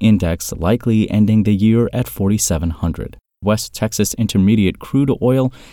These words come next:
declined nearly five percent to just below seventy-three dollars a barrel, its lowest level in nearly four months.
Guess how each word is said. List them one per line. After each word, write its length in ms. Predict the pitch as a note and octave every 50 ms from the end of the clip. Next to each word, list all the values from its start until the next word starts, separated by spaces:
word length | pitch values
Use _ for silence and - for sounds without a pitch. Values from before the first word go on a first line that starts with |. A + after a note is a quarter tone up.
| - _ -
declined 560 | - B2+ - - B2 G#2 E2 D2 C#2+ - -
nearly 300 | F#2+ F2+ E2+ D#2+ D#2+ E2
five 280 | - - E2+ D#2+ D#2
percent 380 | - - E2 - - F2+ G#2+ -
to 160 | - F2 D#2+
just 380 | D2+ - - C3+ D#3+ - - -
below 240 | B2+ B2+ B2 B2 A2+
seventy-three 520 | - - A#2+ A2+ G2+ G2 - - G2 F#2
dollars 380 | F2+ F2+ G2 G2 G2+ F#2+ - -
a 60 | D#2+
barrel, 480 | D2 - A2 B2+ C3+ G#2 C#2+ A#1+ - - - - - - - -
its 220 | - - - - -
lowest 320 | F2 E2+ E2 E2+ - -
level 320 | F2 E2+ E2 F2 E2+ E2+
in 240 | - G2 G2 F#2+ F#2
nearly 320 | G2 A2+ B2+ B2 A#2+ A#2+ A2+
four 260 | - - G2+ F#2+ F#2
months. 400 | E2+ D2+ C#2 A#1+ - - -